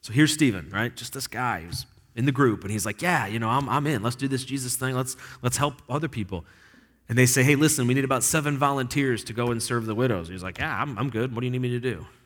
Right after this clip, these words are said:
Right? And less than two chapters later, right, preaching the gospel, declaring the glory of God.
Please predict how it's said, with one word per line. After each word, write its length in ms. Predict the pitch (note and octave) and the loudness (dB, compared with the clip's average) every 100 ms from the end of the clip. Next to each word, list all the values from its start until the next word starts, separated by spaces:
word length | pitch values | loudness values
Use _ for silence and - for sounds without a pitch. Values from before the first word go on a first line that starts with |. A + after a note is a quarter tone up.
| _ _ _ _ _ - | _ _ _ _ _ -12
Right? 240 | F#2+ A2+ - - | -8 -8 -10 -16
And 240 | G#2+ C#3 | -14 -4
less 260 | D#3 D#3+ - | 0 2 0
than 260 | C3 C3 | 0 -2
two 200 | B2 F3+ | 0 -2
chapters 480 | D#3+ D#3 C#3 C#3 A#2 | 0 -2 -4 -6 -6
later, 360 | A#2+ A2 D#2+ - _ _ _ _ _ _ _ _ _ _ _ _ - | -2 -4 -6 -16 _ _ _ _ _ _ _ _ _ _ _ _ -16
right, 140 | F2 - _ _ _ _ - | -14 -14 _ _ _ _ -4
preaching 240 | C3 B2+ | -4 -2
the 80 | A2+ | -6
gospel, 400 | F#2 - - - _ _ _ _ _ _ _ | -6 -10 -16 -20 _ _ _ _ _ _ _
declaring 380 | - - A2 G#2+ | -14 -8 -4 -4
the 80 | G2+ | -6
glory 320 | G#2 G2+ F#2+ | -6 -6 -6
of 100 | F2+ | -8
God. 280 | E2+ D#2 | -12 -12